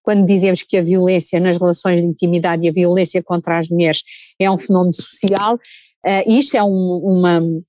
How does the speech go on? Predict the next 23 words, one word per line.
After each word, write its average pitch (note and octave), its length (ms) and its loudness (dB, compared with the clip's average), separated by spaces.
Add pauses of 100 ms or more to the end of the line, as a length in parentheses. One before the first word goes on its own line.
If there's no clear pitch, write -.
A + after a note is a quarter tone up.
(240)
um G3+ 120 2
statement G#3+ 560 -2
que - 120 -12
foi G3+ 140 0
feito F#3+ 260 -4
pelas F#3 300 0
Nações G3 500 0
Unidas F#3 540 2
já G#3+ 180 0
em G3 80 0
mil F#3 160 0
novecentos F3 380 -4
e E3+ 60 2
noventa D#3+ 320 0
e - 20 2
cinco, C#4 380 -2
que - 160 -20
pediu F3+ 320 2
aos D3+ 100 -2
países E3+ 460 -4
todos E3 260 -2
do F3+ 100 0
mundo G3 320 2